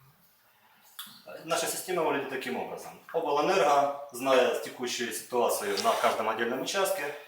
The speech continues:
дает задание на счетчик, который стоит в подъезде, что этот подъезд должен потреблять не более чем двести ампер.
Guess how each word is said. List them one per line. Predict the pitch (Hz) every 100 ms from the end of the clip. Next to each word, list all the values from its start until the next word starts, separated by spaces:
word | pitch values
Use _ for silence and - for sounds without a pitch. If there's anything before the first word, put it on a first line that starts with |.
| - - - -
дает | 135 151 160
задание | 135 139 143 131 131 - 123
на | 123 123
счетчик, | - - 147 - -
который | 117 - 117
стоит | - 117 110
в |
подъезде, | 131 - 196 170 147 156 - -
что | -
этот | 147 156 131 -
подъезд | - 196 170 -
должен | 156 131 120
потреблять | - 131 143 147 175 175
не | 131
более | 131 175 156
чем | - 127
двести | 120 131 131 135
ампер. | 127 117 - -